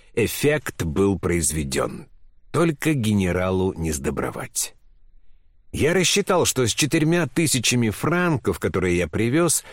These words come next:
да прибавив сюда то, что они, очевидно, успели перехватить, у них теперь есть семь или восемь тысяч франков. Этого слишком мало для мадмуазель Бланш. Мадемуазель Бланш стоит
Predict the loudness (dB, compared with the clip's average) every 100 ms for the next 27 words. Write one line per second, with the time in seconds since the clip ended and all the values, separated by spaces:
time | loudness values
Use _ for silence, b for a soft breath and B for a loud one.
0 | B B B 0 0 2 2 2 2 2
1 | 0 0 -2 -2 0 0 0 0 0 0
2 | 0 0 -2 0 0 0 0 0 0 -2
3 | -2 -2 -2 -2 -2 -2 0 2 2 0
4 | -2 0 2 2 0 -4 -2 0 2 2
5 | 2 2 2 2 2 2 2 0 0 -2
6 | 0 -2 -4 -4 -4 -4 -6 -12 -14 -14
7 | b b b -4 0 2 2 2 2 0
8 | 0 0 0 2 2 0 -2 -6 -8 -6
9 | -4 -2 -2 -2 -2 -2 -2 -4 -4 -2
10 | -2 -4 -6 -8 -8 -16 -20 -20 -20 -6
11 | -2 0 0 0 -2 -2 -2 -2 0 0
12 | -2 -2 -2 -4